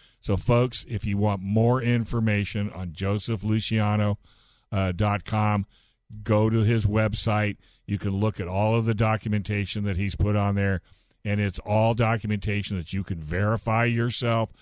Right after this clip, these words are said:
There's no hidden agenda. He's not being paid by any big, huge corporations or, or industries.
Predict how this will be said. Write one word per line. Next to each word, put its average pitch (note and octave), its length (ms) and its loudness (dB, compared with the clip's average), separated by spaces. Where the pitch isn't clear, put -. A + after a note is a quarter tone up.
There's F#2 200 -2
no G#2 220 2
hidden A2+ 340 0
agenda. A2+ 640 2
He's F#2+ 220 -8
not G#2 300 -2
being A2 240 -2
paid G#2+ 400 0
by F#2+ 160 2
any G#2 300 2
big, G#2 320 2
huge A2 380 0
corporations G#2+ 880 2
or, F2+ 220 0
or G2+ 140 2
industries. A2 920 2